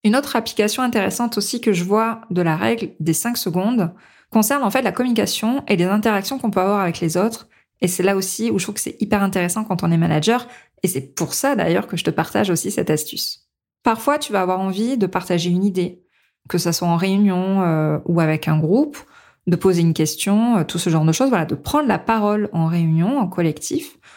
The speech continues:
ou alors d'engager une conversation, ou encore de vouloir faire un feedback à quelqu'un qui est pas forcément agréable, comme on appelle un feedback correctif.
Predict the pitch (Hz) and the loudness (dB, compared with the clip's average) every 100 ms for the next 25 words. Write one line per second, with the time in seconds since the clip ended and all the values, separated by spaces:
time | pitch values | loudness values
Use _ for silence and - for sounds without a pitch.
0 | - 311 302 220 285 240 180 180 247 233 | -2 2 2 2 0 0 0 -2 -4 -2
1 | 190 185 - 165 - 214 247 262 277 277 | -2 -2 -4 -4 -4 -4 -2 -2 -4 -6
2 | - _ - 202 185 185 220 254 247 180 | -14 _ -2 0 0 0 0 0 0 0
3 | 175 165 175 175 - 208 190 170 185 170 | 0 0 0 0 0 -2 -2 -4 -4 -2
4 | 202 214 - - 135 - 196 208 208 - | -2 -2 -4 -4 -6 -2 0 0 -2 -4
5 | 185 175 180 175 - - 147 196 190 180 | -2 2 2 -2 -4 -2 0 0 0 -4
6 | - 180 - 175 185 165 180 208 214 - | -6 -8 -4 -2 -2 0 0 -2 -4 -6
7 | 165 165 147 202 185 151 - 160 185 196 | -2 0 0 -2 -2 -4 -6 -2 -2 -4
8 | - - 196 165 - - - - | -12 -2 -2 -2 -6 -14 -16 -20